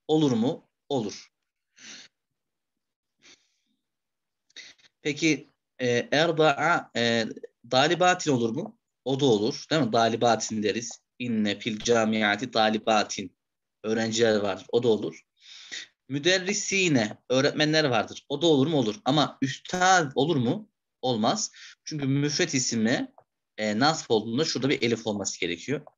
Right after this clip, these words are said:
Dolayısıyla bu, e, getirilemez. Yani cevabımız B olacak.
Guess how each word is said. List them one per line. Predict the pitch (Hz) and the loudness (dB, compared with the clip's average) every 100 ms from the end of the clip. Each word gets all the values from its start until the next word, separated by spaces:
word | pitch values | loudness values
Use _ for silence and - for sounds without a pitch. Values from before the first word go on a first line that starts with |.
| _ _ - | _ _ -2
Dolayısıyla | 127 110 104 110 127 | 0 2 0 -4 -2
bu, | 160 160 _ _ 101 | -2 -4 _ _ -8
e, | 101 95 | -2 -2
getirilemez. | 92 - - 120 - 110 107 92 90 - - - | -2 -8 -2 -2 0 0 0 0 -6 -14 -12 -6
Yani | 98 95 | -6 -2
cevabımız | 117 107 113 131 120 | 2 2 0 -2 2
B | 117 | 2
olacak. | 107 92 _ - - | 2 -6 _ -20 -20